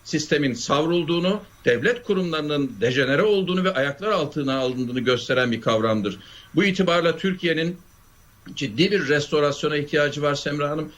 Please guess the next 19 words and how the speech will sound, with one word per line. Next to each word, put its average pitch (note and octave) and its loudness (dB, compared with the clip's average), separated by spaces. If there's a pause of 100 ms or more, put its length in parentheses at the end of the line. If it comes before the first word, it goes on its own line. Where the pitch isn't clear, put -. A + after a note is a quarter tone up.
(140)
Ciddi C#3+ 2
bir F#3 2
revizyona D3 0
ihtiyacı D3 0
var. D3+ 2 (300)
Toparlanmaya D#3 2
ihtiyacı E3+ 0
var. E3+ 2 (320)
Demokrasinin, E3+ 0
kurum G3+ 0
ve A3 2
kurallarının E3 2
yeniden E3 0
işletilmesine C#3+ -4
ihtiyacı C3+ 0
var C3+ 0
ki C3+ -2
bunun G3 2
için F#3 0